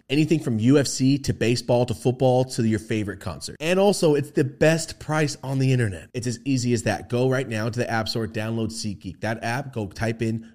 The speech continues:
Dope as Usual on the checkout. Anything you buy, any concert, doesn't matter what sport it is, doesn't matter what day it is,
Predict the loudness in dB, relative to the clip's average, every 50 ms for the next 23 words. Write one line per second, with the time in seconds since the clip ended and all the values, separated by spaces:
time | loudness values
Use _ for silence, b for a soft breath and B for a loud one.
0 | B -4 0 0 0 2 0 -2 -2 -2 -2 -2 -2 -2 -2 -4 -4 -6 -8 -8
1 | -8 -8 -6 -8 -8 -10 -12 -14 -18 -12 -10 -6 -6 -6 -6 -4 -6 -6 -4 -4
2 | -6 -4 -4 -4 -4 -4 -6 -4 -6 -6 -6 -6 -8 -6 -6 -6 -4 -6 -6 -6
3 | B B B B -6 -4 -4 -4 -4 -6 -6 -4 -4 -4 -2 -2 -4 -4 -4 -8
4 | -6 -6 -4 -4 -4 -4 -4 -4 -2 -4 -4 -4 -6 -8 -8 -10 -8 -8 -8 -6
5 | -6 -6 -6 -4 -4 -4 -2 -2 -2 -2 -2 -2 -4